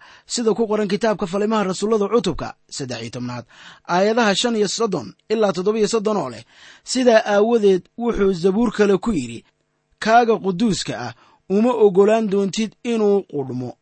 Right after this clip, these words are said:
Maxaa yeelay, Daa'uud markuu qarnigiisa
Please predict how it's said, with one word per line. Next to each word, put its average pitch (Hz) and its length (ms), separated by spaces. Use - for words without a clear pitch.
Maxaa 180 400
yeelay, 123 440
Daa'uud 196 500
markuu 226 360
qarnigiisa 208 760